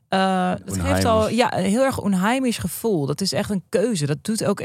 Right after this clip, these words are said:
Speaker 1: echt iets met je kijkervaring. En je merkt als je gewoon, als je gewoon een, een, een, een, een politieserie kijkt, mensen zitten altijd op een bepaalde verhouding tot elkaar in het beeld. En bij dit in het begin is het al niet zo. Waardoor het al heel erg, eh, eh, vervreemdend is.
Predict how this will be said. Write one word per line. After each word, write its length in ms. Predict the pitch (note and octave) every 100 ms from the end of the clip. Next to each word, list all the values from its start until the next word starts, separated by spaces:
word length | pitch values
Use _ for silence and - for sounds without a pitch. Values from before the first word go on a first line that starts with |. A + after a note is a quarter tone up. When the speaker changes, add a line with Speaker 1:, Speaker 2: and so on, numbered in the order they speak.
| -
Speaker 1:
echt 240 | F#3+ -
iets 100 | -
met 180 | F#3 F#3
je 60 | E3
kijkervaring. 720 | A#3 B3+ - C#3 C3 B2+ C3
En 60 |
je 80 | D3+
merkt 220 | D#3+ D#3+
als 120 | D3+ -
je 60 |
gewoon, 340 | - D#3 D#3+ D#3+ - - -
als 100 | G#2+
je 60 | -
gewoon 340 | B2 G3+ B3
een, 240 | A3+ G3+ F3+
een, 340 | D#3 E3 C#3+
een, 220 | D#3 D#3+ G#2
een, 200 | C3+ -
een 320 | D3+ - - - - - -
politieserie 600 | - G#3+ A3 G3+ G3+ F3+
kijkt, 300 | E3 D3+ D3
mensen 180 | D#3 E3
zitten 200 | E3 -
altijd 220 | - D3+
op 120 | - D#3
een 60 |
bepaalde 560 | C#3+ D3+ D#3+ F3+ D3+ - - _
verhouding 540 | - E3+ G#3 A3 D3+
tot 160 | E3+ -
elkaar 320 | D3 C#3+ C#3
in 80 | D3+
het 160 | C#3+
beeld. 300 | D3 G3 C3
En 120 | -
bij 160 | D#3+ E3
dit 200 | A#3 C4
in 60 | F#3+
het 80 | E3
begin 400 | - D4 C4+ D#3+
is 120 | - A#3
het 120 | -
al 140 | D#3+
niet 180 | D#3+ D3
zo. 340 | - C3+ C#3+ - - - _ _ -
Waardoor 240 | F#3+ A3
het 100 | A3+
al 140 | F#3 G3
heel 260 | A3+ B3+
erg, 380 | F#3 G#3+ G#3 -
eh, 420 | - F#3+ F#3 F3+ F3
eh, 180 | - F3
vervreemdend 680 | E3+ F#3+ - G#3+ B3 F#3+ C3
is. 120 | -